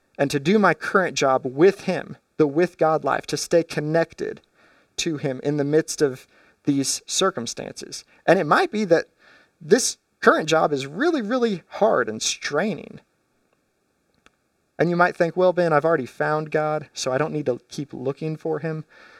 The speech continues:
Um, I would just say, what you really think about Jesus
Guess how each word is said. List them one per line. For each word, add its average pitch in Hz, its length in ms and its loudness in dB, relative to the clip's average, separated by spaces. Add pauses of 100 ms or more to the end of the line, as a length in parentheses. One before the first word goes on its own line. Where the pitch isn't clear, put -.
(400)
Um, 127 400 -2 (520)
I 147 80 4
would 170 100 -2
just - 180 -6
say, 175 160 2
what 165 300 -2
you 202 80 -4
really 208 280 0
think 202 260 -4
about 143 260 -2
Jesus 123 600 -10